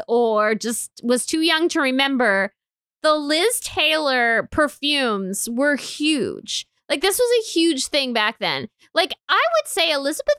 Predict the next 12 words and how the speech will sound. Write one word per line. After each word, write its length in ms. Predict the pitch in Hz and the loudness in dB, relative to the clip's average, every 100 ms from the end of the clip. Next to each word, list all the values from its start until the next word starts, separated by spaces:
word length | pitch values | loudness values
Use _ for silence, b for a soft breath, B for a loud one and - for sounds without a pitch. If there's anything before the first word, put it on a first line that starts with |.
| - | -4
Taylor 640 | - 320 311 269 220 202 | -2 0 2 2 2 2
was 220 | 196 269 | 0 -4
kind 280 | - - 294 | -4 -2 0
of 100 | 480 587 554 | 2 2 2
like 120 | 415 | 0
a 20 | - | 0
Kardashian. 1080 | 349 247 196 240 240 254 - 277 269 262 269 - _ _ _ _ - | -2 -2 -2 -2 -2 -4 -4 -2 0 -2 -4 -8 _ _ _ _ -4
Like, 140 | 320 | -2
she 160 | - 392 | 0 2
was 100 | 403 | 2
an 120 | 359 - | -2 -4
A-list 840 | 339 466 480 415 403 - - - | -2 0 0 0 0 -2 -6 -8